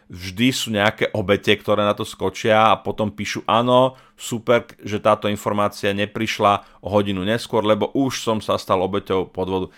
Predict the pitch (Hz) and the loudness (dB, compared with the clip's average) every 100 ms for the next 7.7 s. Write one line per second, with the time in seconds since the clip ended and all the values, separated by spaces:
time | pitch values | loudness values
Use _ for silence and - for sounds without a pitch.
0 | _ _ 98 104 101 - 143 147 139 127 | _ _ -4 -4 -2 -2 -2 -2 0 2
1 | 120 110 _ _ 104 123 - 110 104 104 | 2 0 _ _ 2 2 2 -4 -2 -2
2 | 113 101 101 101 - - 110 160 160 107 | -2 -2 -2 -2 -6 -4 -2 0 0 -2
3 | 135 131 123 120 117 110 107 107 139 160 | -2 -2 -2 -4 -4 -2 -2 -2 -4 -4
4 | 151 131 135 117 110 123 - 113 107 - | -4 -6 -2 0 0 -4 -2 2 2 0
5 | - - 92 101 113 117 104 104 107 110 | -18 -4 2 6 6 4 0 2 2 2
6 | 104 101 98 104 107 101 101 101 98 104 | 4 4 2 0 -2 -2 0 -2 -2 -4
7 | 95 92 101 104 - 104 104 | -2 -2 -2 -4 -2 -2 -2